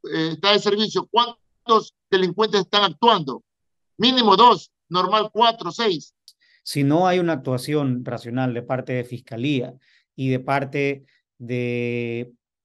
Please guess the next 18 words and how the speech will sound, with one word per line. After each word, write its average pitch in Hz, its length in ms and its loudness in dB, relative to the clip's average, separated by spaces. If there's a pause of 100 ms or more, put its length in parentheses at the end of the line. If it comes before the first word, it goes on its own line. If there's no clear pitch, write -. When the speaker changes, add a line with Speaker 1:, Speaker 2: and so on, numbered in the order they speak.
(120)
Speaker 2:
eh, 113 680 -8
de 135 160 0
parte 160 320 -2
de 139 100 2
los 120 140 0
jueces, - 760 -4 (320)
así 156 240 -4
como 156 240 2
de 135 60 4
los 127 100 4
demás 135 240 4
operadores 147 520 2
del 135 100 2
sistema 143 380 -4
de 143 40 -2
administración 123 580 -6
de 135 100 -4
justicia, 131 520 -6